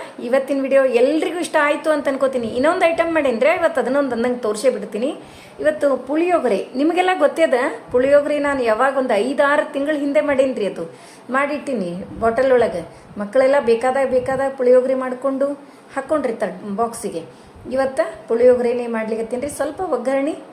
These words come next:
ಅದರೊಳಗೆ ಜೀರಿಗೆ, ಸಾಸಿವೆ, ಅರಿಶಿನ ಪುಡಿ, ಇಂಗು, ಕರಿಬೇವು, ಒಂದು ಮುಷ್ಟಿಯಷ್ಟು ಶೇಂಗಾ ಹಾಕಿ,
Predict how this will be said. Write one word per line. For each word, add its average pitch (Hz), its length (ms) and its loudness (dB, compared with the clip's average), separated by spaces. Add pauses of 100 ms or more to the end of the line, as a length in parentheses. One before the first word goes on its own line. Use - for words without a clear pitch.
ಅದರೊಳಗೆ 226 360 -2
ಜೀರಿಗೆ, 254 300 -6
ಸಾಸಿವೆ, 269 400 -4
ಅರಿಶಿನ 262 260 -6
ಪುಡಿ, 269 220 -8
ಇಂಗು, 269 400 -4 (340)
ಕರಿಬೇವು, 269 600 0
ಒಂದು 233 520 -2
ಮುಷ್ಟಿಯಷ್ಟು 277 680 -2
ಶೇಂಗಾ 254 380 -2
ಹಾಕಿ, 294 380 -4